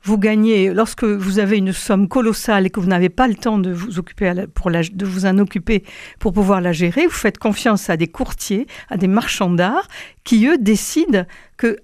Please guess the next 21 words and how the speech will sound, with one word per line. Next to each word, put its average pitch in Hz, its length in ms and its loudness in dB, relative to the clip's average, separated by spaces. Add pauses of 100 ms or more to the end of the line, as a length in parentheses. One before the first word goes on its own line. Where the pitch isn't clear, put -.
à 269 100 0
ce - 200 -4
moment-là, 196 600 4
au 302 60 0
moment 214 260 6
où 220 40 4
vous 180 100 2
devez 185 200 -2
placer 240 380 -2
de 175 100 -4
l'argent, 175 440 -2 (680)
euh, 185 160 6
cette 240 380 -2
somme 320 340 -2 (600)
sera 208 440 0
bien 226 300 0
placée 214 500 0 (140)
chez - 340 0
telle 220 260 -2
ou 185 80 -8
telle 262 260 0